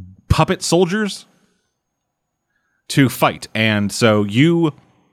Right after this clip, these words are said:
so you make up a, like, you make up a team of, like, six of them. And then you go through this dungeon, and it is a, like, grid-based dungeon crawl.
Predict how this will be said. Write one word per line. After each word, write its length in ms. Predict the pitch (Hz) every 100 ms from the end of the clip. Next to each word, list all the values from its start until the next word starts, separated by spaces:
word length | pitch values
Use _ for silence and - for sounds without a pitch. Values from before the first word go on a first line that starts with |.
| _ _ _ _ _ _ _ _
so 140 | - 160
you 60 |
make 140 | 165 170
up 60 | 165
a, 100 | 151
like, 180 | 139
you 80 | 156
make 80 | 190
up 80 | 175
a 40 |
team 200 | - 160
of, 80 | 139
like, 160 | 123 -
six 380 | - - -
of 80 | 104
them. 220 | 92 101 - _ _ _ _ _ _ _ _ _ _ _ _ _ _ _ -
And 140 | 127
then 180 | 127 123
you 200 | 120 120
go 340 | 104 127 135
through 200 | 127 139
this 80 | 131
dungeon, 340 | 123 156 131 131
and 160 | 117
it 80 | 120
is 140 | 117
a, 320 | 113 113 117 107
like, 380 | 104 101 98
grid-based 680 | 101 98 110 123 113 123 120
dungeon 320 | 107 139 120 95
crawl. 360 | 90 80 80